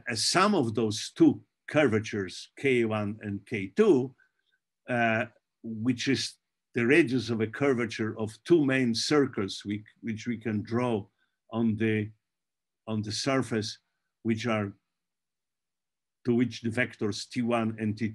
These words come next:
two are tangent. The, uh, its sum divided by two is the mean curvature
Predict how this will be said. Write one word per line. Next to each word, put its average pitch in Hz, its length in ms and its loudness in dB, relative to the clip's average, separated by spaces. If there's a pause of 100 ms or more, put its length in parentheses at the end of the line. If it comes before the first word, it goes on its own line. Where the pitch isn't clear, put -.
(120)
two 117 200 0
are 101 160 -6 (600)
tangent. 131 460 -4 (1000)
The, 135 260 4
uh, 127 640 -8
its 113 260 -12
sum 165 380 -2 (140)
divided 123 460 -4
by 101 240 -6
two 170 340 2 (420)
is 120 340 -6
the 123 420 0 (340)
mean 135 320 2
curvature 110 720 -4